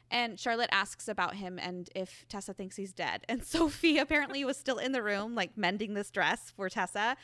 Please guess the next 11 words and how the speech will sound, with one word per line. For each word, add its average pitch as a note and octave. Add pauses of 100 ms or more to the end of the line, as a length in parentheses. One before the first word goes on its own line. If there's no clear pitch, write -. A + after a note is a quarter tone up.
(200)
And C#4
she's E4
like, - (220)
"Missus C#4
Branwell, D4+ (220)
<laughs> -
like, - (180)
how C#5
can C5 (120)
you C#4+
talk -